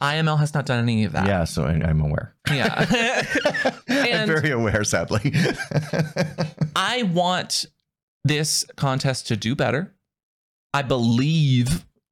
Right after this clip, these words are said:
Speaker 1: I believe that there are good people involved in this contest that want to do better.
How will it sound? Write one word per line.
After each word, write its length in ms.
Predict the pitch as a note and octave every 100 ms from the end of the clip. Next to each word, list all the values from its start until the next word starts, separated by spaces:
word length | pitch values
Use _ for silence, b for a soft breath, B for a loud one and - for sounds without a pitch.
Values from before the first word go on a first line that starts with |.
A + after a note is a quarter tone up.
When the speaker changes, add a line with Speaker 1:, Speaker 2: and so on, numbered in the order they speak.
| _ -
Speaker 1:
I 200 | B2 B2
believe 440 | A#2+ A2+ C3+ D#3+
that 120 | D3+
there 120 | B2+ A#2
are 100 | A2
good 240 | A#2+ G#2
people 420 | - A#2 A2+ G#2+
involved 460 | - A2+ G#2+ A2+ -
in 60 |
this 140 | A2 G#2
contest 400 | - A2 A2+ -
that 100 | -
want 240 | - A#2+ B2
to 100 | C#3+
do 180 | D3+ D#3+
better. 420 | D#3+ F3 G3